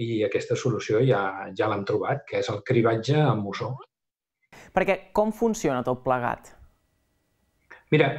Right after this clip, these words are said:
Speaker 1: la màquina és una màquina que criba la sorra. D'entrada fa el cribatge normal que fan totes les màquines de la,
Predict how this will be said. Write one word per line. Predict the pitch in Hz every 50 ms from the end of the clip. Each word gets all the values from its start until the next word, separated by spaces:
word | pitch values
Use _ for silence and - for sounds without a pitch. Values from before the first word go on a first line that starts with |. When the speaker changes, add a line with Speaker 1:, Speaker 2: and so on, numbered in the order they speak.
| - 139
Speaker 1:
la | 135 135 147
màquina | 165 165 165 208 202 196 175
és | -
una | 151 139 131
màquina | 127 131 131 143 139 143 135
que | 131 127 110
criba | - - 123 127 117 113 110 104
la | 98 -
sorra. | - 160 156 139 - 147 - - - - - _ _ -
D'entrada | 113 101 95 92 123 127 127 135 135 139 139 135
fa | 131 - 113 107 107
el | 101 -
cribatge | - 117 117 123 127 127 127 131 131
normal | 131 120 113 110 117 123 135 160 165
que | 165 131 127
fan | 127 113 107
totes | 123 117 127 120 117
les | - - 120
màquines | 117 101 - 127 127 135 143 131
de | 113 104 98
la, | 95 98 92